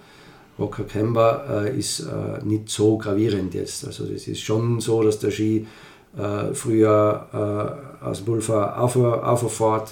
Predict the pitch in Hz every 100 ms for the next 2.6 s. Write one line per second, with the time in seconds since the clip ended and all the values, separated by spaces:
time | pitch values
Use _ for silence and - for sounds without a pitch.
0 | - - - - 98 104 101 117 - -
1 | - 113 117 127 - 120 107 107 - -
2 | 101 104 104 110 - -